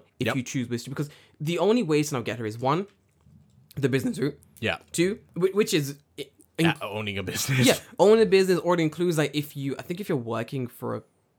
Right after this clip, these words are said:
Speaker 1: company,
Speaker 2: Company.
Speaker 1: like, you,
Speaker 2: Yeah.
Speaker 1: I think
Speaker 2: I know that there are people coming into my company
Speaker 1: Yes.
Speaker 2: that are coming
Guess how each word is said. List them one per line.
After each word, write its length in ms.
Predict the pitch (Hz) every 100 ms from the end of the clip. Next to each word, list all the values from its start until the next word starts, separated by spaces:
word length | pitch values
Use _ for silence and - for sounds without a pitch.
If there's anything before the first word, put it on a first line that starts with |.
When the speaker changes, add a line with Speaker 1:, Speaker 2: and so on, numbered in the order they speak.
| _
Speaker 1:
company, 440 | - - - 156
Speaker 2:
Company. 720 | - 104 180 180 180 95 104 120 -
Speaker 1:
like, 120 | 110 107
you, 60 |
Speaker 2:
Yeah. 240 | 107 101 101
Speaker 1:
I 60 |
think 260 | 107 170 - - - - -
Speaker 2:
I 100 | 143
know 140 | 180 190
that 180 | 190 175
there 140 | 185
are 40 | 175
people 280 | - 165 170
coming 300 | - 151 139
into 340 | 131 139 -
my 440 | 117 104 104 107 113
company 520 | 117 113 117 120 123
Speaker 1:
Yes. 220 | 131 110
Speaker 2:
that 80 | 98
are 20 |
coming 480 | - 113 101 95 87